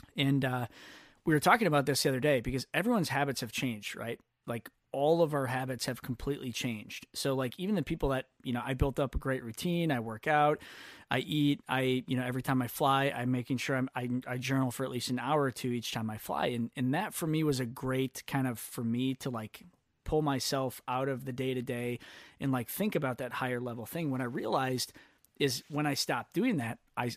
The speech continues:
also stopped that routine of thinking about the higher level things. So anyway, I had to integrate that back into my life. I just kind of wanted to point out that, you know, like,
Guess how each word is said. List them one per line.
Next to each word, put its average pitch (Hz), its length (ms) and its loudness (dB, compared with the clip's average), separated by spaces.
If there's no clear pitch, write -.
also 127 280 0
stopped 123 420 -2
that 131 180 -4
routine 131 400 -2
of 139 120 -2
thinking 139 440 -2
about 127 260 -4
the 117 60 -8
higher 127 280 -2
level 123 240 -6
things. 110 440 -4
So 117 180 -4
anyway, 156 460 0
I 160 100 4
had 196 80 4
to 147 160 2
integrate 151 400 2
that 131 200 -2
back 123 280 -4
into 135 100 0
my 120 120 0
life. 117 260 -4
I 170 120 -4
just 165 280 -2
kind 180 100 2
of 143 80 2
wanted 131 220 2
to 120 160 -2
point 156 280 6
out 131 220 0
that, 123 320 -2
you 127 120 -4
know, 113 140 -4
like, 104 260 -10